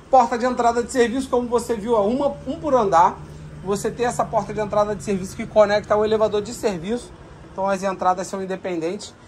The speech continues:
E ainda você conta com quarto e banheiro de serviço. Aqui tanque, toda hidráulica elétrica pra máquina de lavar.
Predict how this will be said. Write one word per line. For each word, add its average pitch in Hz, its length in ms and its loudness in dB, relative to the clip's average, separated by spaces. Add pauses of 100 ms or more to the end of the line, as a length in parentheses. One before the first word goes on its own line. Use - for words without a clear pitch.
(240)
E 220 80 -6
ainda 240 220 0
você 240 280 -2
conta 240 300 -2
com 233 180 -12
quarto 247 480 2
e 247 40 -6
banheiro 220 400 0
de 196 100 -12
serviço. 190 480 -2 (320)
Aqui 214 240 0
tanque, 262 460 2
toda 226 240 2
hidráulica 208 400 2
elétrica 190 320 -2
pra 180 140 -4
máquina 175 300 -4
de 165 100 -8
lavar. 165 320 0